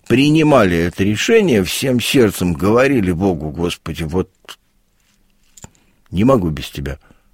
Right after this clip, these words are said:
Хочу быть участником твоего завета. А больше у них никак-, ни, ни на что возможности и не было. Ну да, бывает. Потому что, м, ещё раз повторю, всё дело в решении стать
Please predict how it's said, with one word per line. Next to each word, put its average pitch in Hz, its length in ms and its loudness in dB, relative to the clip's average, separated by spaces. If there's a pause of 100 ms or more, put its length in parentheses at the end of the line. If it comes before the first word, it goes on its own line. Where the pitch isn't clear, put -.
Хочу 120 460 -2
быть 127 420 -2 (340)
участником 113 840 0
твоего 104 560 0
завета. 87 640 -2 (540)
А 95 120 0
больше 117 420 2
у 101 120 2
них 104 380 0
никак-, 104 720 -2
ни, 101 300 -2
ни 95 260 0
на 98 160 2
что - 260 -4
возможности 95 760 -4
и 98 100 -2
не 85 220 -4
было. 62 260 -10 (320)
Ну 101 140 -2
да, 139 180 0
бывает. 120 480 0 (240)
Потому 101 320 0
что, 101 220 0 (340)
м, 85 320 0 (220)
ещё - 340 2
раз 117 140 4
повторю, 87 500 -2
всё 92 300 0
дело 131 440 4
в 85 100 -4
решении 107 920 2
стать - 520 -2